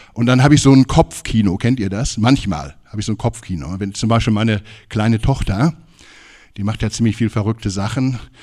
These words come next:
Die ist halt achtundzwanzig, da, die Großen sind schon älter. Ähm, und die war jetzt vier Jahre im Ausland unterwegs.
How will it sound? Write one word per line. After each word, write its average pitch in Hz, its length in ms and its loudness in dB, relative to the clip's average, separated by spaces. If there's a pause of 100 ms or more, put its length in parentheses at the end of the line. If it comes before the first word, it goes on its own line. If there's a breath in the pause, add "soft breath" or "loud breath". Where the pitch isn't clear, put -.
(480 loud breath)
Die 104 60 -4
ist 101 120 -2
halt 104 140 -4
achtundzwanzig, 110 800 -4
da, 104 340 -2 (1160 loud breath)
die - 40 -16
Großen 117 340 0
sind 110 160 2
schon 113 160 0
älter. 131 480 4 (500 loud breath)
Ähm, 120 540 4
und 113 100 -4
die 113 80 0
war 123 100 -2
jetzt 127 260 -2
vier 160 200 4
Jahre 131 320 0
im 120 80 0
Ausland 135 400 0
unterwegs. 139 720 -2